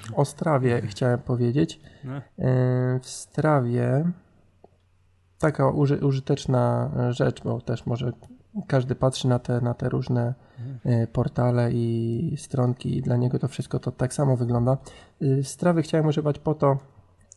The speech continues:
Speaker 2: żeby robić, sprawdzać, ile w jakim sprzęcie kilometrów zrobiłem. Jeśli masz na przykład dwie pary butów, tak?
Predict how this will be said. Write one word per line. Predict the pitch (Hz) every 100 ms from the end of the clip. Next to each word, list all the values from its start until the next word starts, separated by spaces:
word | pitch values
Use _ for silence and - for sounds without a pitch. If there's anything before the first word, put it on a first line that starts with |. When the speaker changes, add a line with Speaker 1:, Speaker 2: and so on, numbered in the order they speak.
| _ -
Speaker 2:
żeby | 127 131 131 131 135 131
robić, | 139 139 135 131 127 - - - -
sprawdzać, | - - 160 147 139 -
ile | 151 147
w | 131
jakim | 135 135 139
sprzęcie | - - 135 135 - 135
kilometrów | 131 135 131 123 127 -
zrobiłem. | 123 127 127
Jeśli | 127 -
masz | 127 127
na | 143
przykład | - 135
dwie | 127 131
pary | 131 131
butów, | 131 139 139
tak? | -